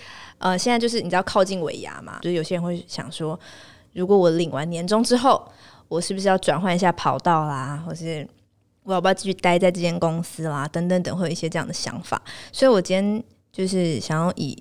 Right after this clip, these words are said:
哦，我是员工的身份嘛，然后你是老板的身份来跟你谈离职这件事情。然后我自己归纳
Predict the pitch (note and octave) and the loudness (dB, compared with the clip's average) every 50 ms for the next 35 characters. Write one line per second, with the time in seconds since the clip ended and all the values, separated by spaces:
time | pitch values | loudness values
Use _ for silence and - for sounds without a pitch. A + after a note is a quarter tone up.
0 | - - - - C#3+ D3+ F3 F#3 F#3 E3 D3 D3+ D3+ E3 D#3+ D#3 D#3 - D3 D#3 | -12 -6 -2 -2 0 0 2 2 4 4 2 2 0 -2 -2 -2 -4 -6 -6 -6
1 | - D3+ C3+ A#2+ - B2+ D#3 D#3+ - D#3 D3 C3+ C#3 D3+ - D3 - D#3+ E3 D#3 | -6 -6 -6 -6 -6 -6 -6 -6 -4 -4 -4 -2 -4 -4 -4 -6 -4 -4 -4 -4
2 | G#2 A2+ E3 D#3+ B2+ - - - C#3 B2+ - - E3 D#3 E3+ - D#3 D#3 - E3 | -4 -4 -4 -4 -4 -4 -6 -6 -6 -4 -4 -4 -4 -4 -4 -4 -6 -4 -4 -2
3 | D#3 D3+ D#3 - - - - - - - - A#3 - - - - - - - - | -2 -2 -2 -2 -4 -4 -4 -4 -4 -4 -4 -8 -10 -12 -20 -20 -18 -18 -12 -2
4 | - G3+ G3+ G#3+ G3+ F#3+ - A3+ A#3 - - - G#3+ G#3+ G#3+ A3+ A#3+ A3 | 2 4 4 6 6 4 2 0 -2 -2 2 4 6 6 6 6 4 2